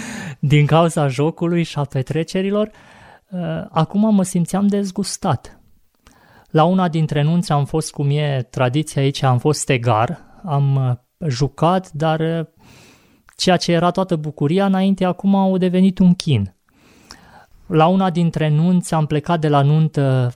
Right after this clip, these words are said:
s-o proiectat pentru prima dată filmul Iisus la noi în sat, pe fațada vechii clădiri a casei de adunare, și am plecat de la nuntă să văd filmul și, uh,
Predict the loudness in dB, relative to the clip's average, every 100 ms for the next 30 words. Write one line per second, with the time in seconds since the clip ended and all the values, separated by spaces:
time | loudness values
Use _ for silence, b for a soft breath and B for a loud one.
0 | _ -4 -2 0 0 -2 -2 -2 0 -2
1 | -2 -2 0 0 2 0 0 -4 0 0
2 | 2 0 0 -2 0 0 0 -8 -12 -8
3 | 0 2 2 2 0 0 -2 -2 -6 -6
4 | -4 -4 -6 -10 _ -20 _ B B B
5 | B B B -4 -2 0 0 0 0 0
6 | 0 -2 -2 0 0 -2 -4 -2 0 0
7 | 2 0 0 -4 -2 -2 0 0 2 2
8 | 2 0 -2 -2 -2 0 -2 0 0 2
9 | 4 4 2 0 0 2 0 -2 2 2
10 | 2 -2 -4 -8 -8 B B B B -8
11 | -6